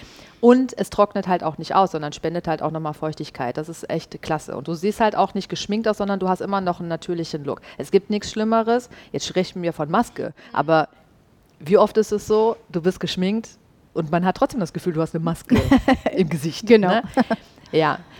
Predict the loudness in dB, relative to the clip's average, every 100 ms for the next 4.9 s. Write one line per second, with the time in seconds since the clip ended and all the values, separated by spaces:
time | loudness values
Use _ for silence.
0 | -4 4 6 6 4 2 -2 4 4 4
1 | -4 -4 2 4 6 4 2 2 2 2
2 | 0 0 -2 -2 -2 -2 -6 -8 -10 -16
3 | -20 _ _ _ _ -14 -14 -12 -4 -2
4 | 0 0 0 2 -2 0 -2 -2